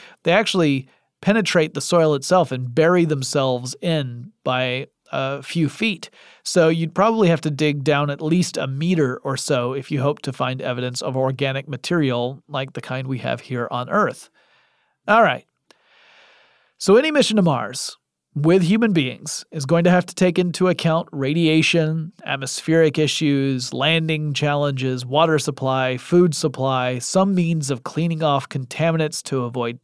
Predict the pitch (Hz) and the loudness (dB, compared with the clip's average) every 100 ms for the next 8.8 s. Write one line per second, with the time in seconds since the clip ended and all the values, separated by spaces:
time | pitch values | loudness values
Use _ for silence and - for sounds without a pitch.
0 | - 160 175 165 160 151 147 - 139 123 | 2 4 4 4 4 2 -2 -2 -4 0
1 | 131 123 120 120 123 - 139 127 120 - | 0 0 -4 -6 -6 -4 -4 -4 -10 -8
2 | 135 - 160 151 - - - - _ 165 | -8 -2 0 0 -2 -12 -16 -20 _ 4
3 | 196 226 127 - _ _ _ _ _ - | 6 4 0 -6 _ _ _ _ _ -4
4 | 175 233 214 160 143 131 160 180 - _ | 2 4 4 0 0 0 0 -2 -8 _
5 | _ _ _ 214 226 208 233 190 247 185 | _ _ _ -2 2 4 4 4 2 2
6 | 117 123 139 208 - _ _ _ _ _ | 0 0 2 0 -4 _ _ _ _ _
7 | _ _ _ - 208 - - 226 - 294 | _ _ _ 2 2 2 0 0 2 0
8 | 311 262 170 180 170 143 147 190 | 2 2 4 6 6 4 2 0